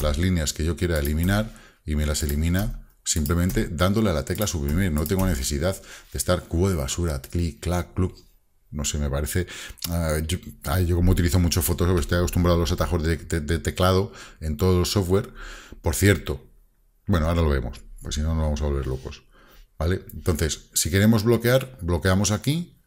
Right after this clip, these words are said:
¿vale? Y dibujamos tantas líneas como en un momento dado queramos, cuando, sobre todo cuando tenemos un gráfico nuevo, ¿vale? Eh, más cosas, el candado. Si quiero no poder dibujar, que no se puede hacer ningún cambio.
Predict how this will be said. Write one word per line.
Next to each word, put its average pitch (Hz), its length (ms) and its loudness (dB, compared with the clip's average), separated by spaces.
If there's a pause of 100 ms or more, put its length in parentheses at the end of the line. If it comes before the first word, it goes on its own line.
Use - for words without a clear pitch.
(140)
¿vale? 104 220 4
Y 113 60 2
dibujamos 92 500 2
tantas 78 320 0
líneas 85 300 0
como 78 180 0
en 80 60 2
un 82 80 2
momento 85 260 2
dado 90 140 2
queramos, 92 320 2
cuando, 73 240 -2
sobre 76 180 -2
todo 95 140 0
cuando 90 180 2
tenemos 80 240 0
un 87 80 0
gráfico - 380 -2
nuevo, 80 420 0 (500)
¿vale? 90 360 -2 (1040)
Eh, 85 460 2
más 107 220 4
cosas, 95 280 2
el 85 100 0
candado. 87 420 0 (380)
Si - 180 -4
quiero 92 360 2 (260)
no 85 380 2
poder 87 260 4
dibujar, 80 480 0 (160)
que 78 120 -4
no 82 100 0
se 78 100 0
puede 85 160 2
hacer 82 160 2
ningún 78 260 2
cambio. 73 420 0